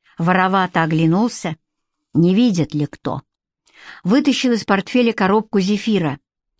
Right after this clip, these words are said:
и нырк в подъезд. «Понятно», вздохнула Марина. «Герой-любовник,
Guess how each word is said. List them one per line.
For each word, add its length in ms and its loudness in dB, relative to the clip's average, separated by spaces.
и 140 2
нырк 520 0
в 160 -20
подъезд. 680 0
«Понятно», 1040 0
вздохнула 640 0
Марина. 600 0
«Герой-любовник, 1400 0